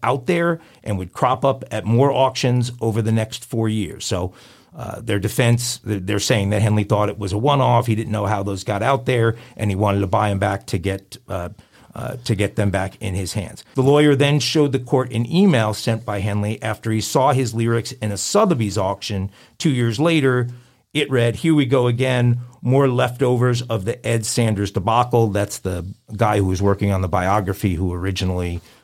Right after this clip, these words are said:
uh, sold the, uh, the lyrics to those three guys. "Get Sotheby's on the phone and tell them they're selling goods which are either counterfeit or stolen." The attorney attacked him on that and said,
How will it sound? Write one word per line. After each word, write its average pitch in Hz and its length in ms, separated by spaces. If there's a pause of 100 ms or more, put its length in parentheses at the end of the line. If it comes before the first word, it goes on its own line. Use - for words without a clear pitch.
(120)
uh, 87 160
sold 107 460
the, 90 280
uh, 85 200 (100)
the 107 100
lyrics 92 440
to - 140
those 85 280
three 87 220
guys. - 400 (280)
"Get 156 200
Sotheby's 156 420
on 135 120
the 123 60
phone 147 320
and 120 140
tell 131 200
them 123 300 (220)
they're 117 140
selling 139 380
goods 120 280
which 117 220
are 110 60
either 104 220
counterfeit 151 600
or 113 140
stolen." - 500 (440)
The 107 120
attorney 123 380
attacked 135 340
him 131 100
on 127 160
that 147 280
and 107 100
said, 101 420